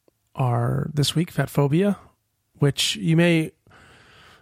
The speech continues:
have remembered an episode that we put out earlier in the season that dealt with some issues of fat phobia. And,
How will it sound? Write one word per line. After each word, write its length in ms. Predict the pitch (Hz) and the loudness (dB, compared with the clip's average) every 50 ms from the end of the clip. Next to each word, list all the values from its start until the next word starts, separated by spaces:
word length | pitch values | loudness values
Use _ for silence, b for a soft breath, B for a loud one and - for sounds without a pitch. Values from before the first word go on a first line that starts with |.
| B B | B B
have 240 | _ - 147 135 123 | _ -2 0 0 2
remembered 480 | 139 135 139 135 131 131 135 135 127 139 | 0 0 0 0 0 0 0 -2 -2 -2
an 160 | - 139 131 | -4 -2 -2
episode 420 | 127 123 - 123 - 135 131 127 | -2 -2 -4 -4 -2 -2 -2 0
that 120 | 127 147 151 | -2 -4 -4
we 100 | 143 131 | -6 -6
put 200 | - 143 131 127 | -2 -2 -2 0
out 220 | 127 123 - - - _ _ _ | 0 -2 -4 -6 -12 _ _ _
earlier 320 | 180 185 190 185 170 160 151 | 0 2 4 4 4 2 2
in 100 | 143 135 | 2 0
the 80 | 131 | -2
season 540 | 123 - - 139 131 120 127 123 123 120 120 - _ _ _ _ _ _ _ _ _ _ _ _ _ _ _ _ _ _ _ _ - - | -4 -4 -4 -6 -4 -4 -4 -6 -6 -6 -8 -12 _ _ _ _ _ _ _ _ _ _ _ _ _ _ _ _ _ _ _ _ -16 -8
that 220 | - 143 147 147 143 | -2 -2 -2 0 0
dealt 220 | 147 143 139 131 | 0 -2 0 0
with 120 | 139 135 - | 0 -2 0
some 220 | - 165 160 160 | 0 2 2 2
issues 420 | 151 131 - - 147 135 127 127 | 2 2 2 2 2 2 0 0
of 220 | 196 185 151 123 - | -2 -2 -4 -4 -2
fat 240 | - 143 147 160 - | -4 -4 -4 -4 -6
phobia. 520 | - 139 135 127 139 135 131 127 127 - B B B B B B B B B B B B - | -4 -4 -2 -2 -2 -4 -2 -4 -4 -6 B B B B B B B B B B B B -2
And, 400 | 165 165 165 165 160 156 170 190 | 0 2 2 2 2 0 -2 -4